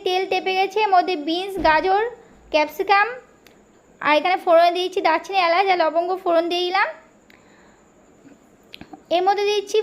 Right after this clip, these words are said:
ফোড়ন দেওয়ার পর সব বিনস, গাজর আর ক্যাপসিকাম দিয়ে দিলাম,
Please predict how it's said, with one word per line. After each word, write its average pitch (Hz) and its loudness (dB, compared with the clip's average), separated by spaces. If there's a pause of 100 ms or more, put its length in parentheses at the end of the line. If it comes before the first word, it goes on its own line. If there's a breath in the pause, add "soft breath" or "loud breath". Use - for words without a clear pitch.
ফোড়ন 359 4 (100)
দেওয়ার 370 4
পর 381 6 (480 loud breath)
সব 370 4 (160)
বিনস, 359 -4 (140)
গাজর 320 2 (300)
আর 320 2 (100)
ক্যাপসিকাম 320 0
দিয়ে 370 -2
দিলাম, 403 0